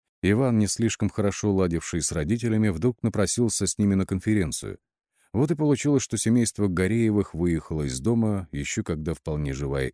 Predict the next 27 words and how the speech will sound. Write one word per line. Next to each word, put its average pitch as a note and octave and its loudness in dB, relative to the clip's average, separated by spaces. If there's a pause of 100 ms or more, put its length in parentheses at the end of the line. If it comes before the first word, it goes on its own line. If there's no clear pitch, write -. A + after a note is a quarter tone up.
Инна F#2+ -2
была C2 -6
на B1+ -6
работе. - -12 (580)
И D#2+ -2
весь F2 0
вечер A#2+ 0 (260)
Ванечка G#2 0
провёл D#2 -4
под C#2 -8
наблюдением. C2 -10 (640)
Он A2 4
не C#3 6
просто D3+ 0
был B2+ 4
там, F2 0
он E2+ 0
постоянно G2 0
с - -4
кем-то E2+ -4
разговаривал, D#2 -2
чтобы E2+ -4
его D#2 -2
многие C2 -6
запомнили. A#1+ -12 (680)
«Сучий - -2 (240)
потрох», - -10